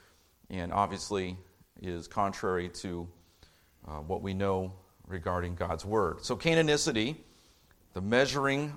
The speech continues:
rod, the measuring standard by which we know that the sixty-six books of the Bible are the sixty-six books inspired by God that are the literal God-breathed words of God.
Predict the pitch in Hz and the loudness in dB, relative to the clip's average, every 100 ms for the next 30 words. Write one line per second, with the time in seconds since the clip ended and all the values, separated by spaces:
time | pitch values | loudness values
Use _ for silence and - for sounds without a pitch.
0 | - 117 110 101 113 110 101 101 110 120 | 4 10 12 12 8 8 6 6 2 2
1 | 131 135 131 - - 135 131 120 95 92 | 0 -2 -2 -4 -2 0 2 4 4 2
2 | 107 104 101 104 113 - - 113 123 139 | 2 2 2 2 -2 -4 -6 -2 -2 -2
3 | - 104 123 127 101 107 107 - - - | -6 -4 4 6 8 6 -2 -14 -20 -18
4 | - 113 104 104 - - 170 - 123 120 | 2 2 2 -2 -4 -4 -6 -2 -2 -2
5 | - 113 123 - 107 101 117 117 101 98 | -2 0 0 0 0 6 8 8 6 2
6 | - 107 110 127 123 - - - _ - | 6 8 8 8 2 -12 -20 -20 _ -20
7 | - 82 104 123 147 - 139 - 131 - | -16 -2 0 2 0 0 0 -2 -4 0
8 | 131 120 120 - - 85 104 123 104 - | 2 2 2 -4 -6 2 10 10 10 4
9 | - - - - 98 98 - 113 120 135 | -6 -6 -12 -14 -10 -8 4 6 8 4
10 | 123 - 117 147 117 95 98 110 - - | 2 6 8 8 8 8 6 2 -12 -18
11 | - 95 95 92 98 92 110 117 107 95 | -2 0 0 -2 -4 -2 0 4 4 4
12 | 95 98 107 104 101 95 90 - - - | 6 6 6 0 -2 -4 -8 -18 -20 -20
13 | - - - - 98 98 92 90 - - | -20 -20 -20 -4 0 2 2 -4 -8 -12
14 | - _ _ - 87 107 104 85 80 | -20 _ _ -2 4 10 10 10 2